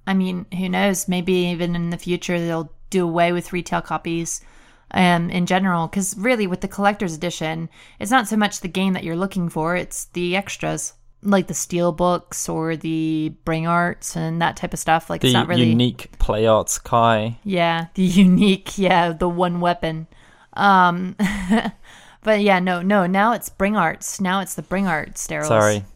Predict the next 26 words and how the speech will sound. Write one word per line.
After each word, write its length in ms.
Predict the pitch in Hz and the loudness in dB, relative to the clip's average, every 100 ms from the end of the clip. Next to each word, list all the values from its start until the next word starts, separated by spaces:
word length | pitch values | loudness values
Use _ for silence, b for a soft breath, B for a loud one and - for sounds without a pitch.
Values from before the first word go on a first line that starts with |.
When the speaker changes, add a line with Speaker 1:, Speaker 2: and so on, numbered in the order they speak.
| - | -12
Speaker 1:
It's 280 | 175 - - | -10 -10 -6
the, 260 | 170 165 | -4 0
uh, 320 | 165 160 160 160 | 2 2 2 -2
Toy 180 | - 196 | -4 -4
Story, 400 | 190 180 165 160 | -2 -4 -2 -4
isn't 180 | 165 160 | -4 -6
it? 300 | 156 151 - | -6 -8 -10
The 160 | 160 | -10
Toy 220 | - 175 | -10 -12
Story. 240 | 170 170 165 | -10 -8 -10
Br-, 100 | 151 - | -12 0
although 440 | 214 202 220 247 | 2 2 0 0
I 160 | 185 196 | 0 -2
will 320 | 196 208 202 | -2 -4 -4
say 480 | - 190 175 165 160 | -2 0 0 -2 -4
that 260 | 175 180 - | -2 -2 -4
PlayStation 760 | 196 180 - 180 165 - 170 | -8 -8 -6 -6 -6 -6 -8
four 240 | - 180 175 | -6 -6 -8
Pro 560 | - 185 185 175 165 b b b b b b - | -4 0 0 0 -4 b b b b b b -16
was 420 | 196 220 208 - | -6 -2 0 -2
pretty 400 | - - 190 160 | -8 -6 -4 -4
boss. 560 | 156 147 147 - - - - | -4 -6 -6 -12 -16 -20 -2
That 240 | 185 170 | 0 0
was 120 | 160 | -2
pretty 320 | - - 160 151 | -10 -8 -8 -4
hot. 320 | 147 147 | -4 -4